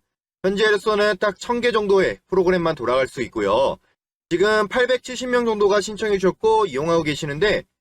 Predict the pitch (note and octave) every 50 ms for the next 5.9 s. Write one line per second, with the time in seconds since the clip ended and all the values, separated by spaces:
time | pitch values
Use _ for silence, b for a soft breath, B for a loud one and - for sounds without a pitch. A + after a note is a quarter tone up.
0 | _ - G#2+ A#2 C3 - - F#3+ B2+ A2+ C#3+ F#3 G#3 G#3 G3 F3+ - C#3+ C3+ C3
1 | D#3+ D3+ C#3 - _ _ _ _ _ G2+ - D#3+ F3 F#3+ G3+ F3 F#3 F#3 - -
2 | A#2+ C#3 E3+ F3+ F3 D#3 - D3 D3+ C3+ A#2+ A#2 A#2 A2+ A2 - - G#2+ G2+ G2+
3 | G#2 F#2+ _ _ _ _ _ _ _ _ _ _ _ _ _ _ _ _ _ _
4 | _ _ _ _ _ D3+ F#3 A3 F#3 D#3+ F3+ F#3+ G3 - - A#3 G#3 F#3+ F#3+ F#3
5 | G#3 F#3 - G3 F#3 - C3+ C3+ - B3 A#3 - - A3 F#3+ B2 F2